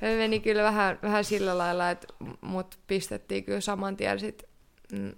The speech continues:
niinku, aika syvään päätyyn, et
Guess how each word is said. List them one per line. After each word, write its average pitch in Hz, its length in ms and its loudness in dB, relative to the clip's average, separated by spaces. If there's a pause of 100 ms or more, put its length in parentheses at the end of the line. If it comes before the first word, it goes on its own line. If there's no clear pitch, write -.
(180)
niinku, 101 520 -6 (640)
aika 202 240 -2
syvään 196 400 2
päätyyn, 214 500 -2
et 214 220 -6